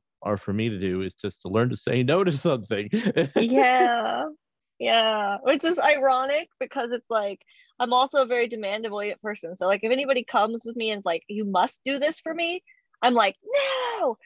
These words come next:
Speaker 2: But people come and they ask me nicely, and I feel very obligated and have a really hard time saying no.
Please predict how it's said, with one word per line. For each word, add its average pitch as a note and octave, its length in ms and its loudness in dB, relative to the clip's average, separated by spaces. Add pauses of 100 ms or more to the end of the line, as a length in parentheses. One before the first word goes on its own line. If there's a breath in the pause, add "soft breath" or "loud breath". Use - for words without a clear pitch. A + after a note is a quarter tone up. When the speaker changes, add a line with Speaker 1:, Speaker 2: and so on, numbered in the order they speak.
(240 soft breath)
Speaker 2:
But C4 180 0
people D#4+ 220 -4
come D#4+ 220 0
and C#4+ 80 -4
they C4+ 80 4
ask C4 220 0
me C4 100 -8
nicely, D4 680 -6 (460)
and A#3+ 400 4 (440)
I A3 180 -4
feel A#3+ 240 -8
very A3+ 360 -2
obligated G3+ 840 -2
and F3 240 -8
have F#3+ 180 0
a F#3+ 160 -8
really G3+ 260 -4
hard F#3+ 280 -2
time F#3 300 -6
saying E3+ 300 -6
no. - 400 -4